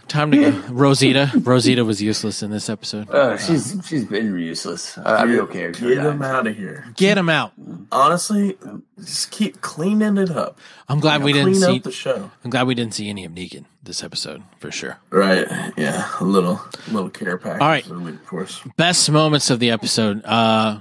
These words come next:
Speaker 1: Jason, you go first 'cause Scoots went first on his rating.
Speaker 3: First? Best
Speaker 1: Yeah.
Speaker 3: moment?
Speaker 1: Yeah, best moment.
Speaker 3: Okay. Um,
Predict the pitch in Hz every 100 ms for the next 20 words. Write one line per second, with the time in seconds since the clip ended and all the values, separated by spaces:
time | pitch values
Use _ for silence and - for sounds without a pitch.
0 | - 127 147 143 127 123 113 104 101 95
1 | - 95 - 104 - 85 - 87 - 82
2 | 80 82 - _ - 76 67 - 135 165
3 | 180 - _ _ 127 135 139 139 160 156
4 | _ - - - - 67 - _ _ _
5 | _ _ _ _ _ _ _ _ _ _
6 | _ _ _ _ _ - - - - -
7 | - - - - - - - 170 - 127
8 | 131 127 123 120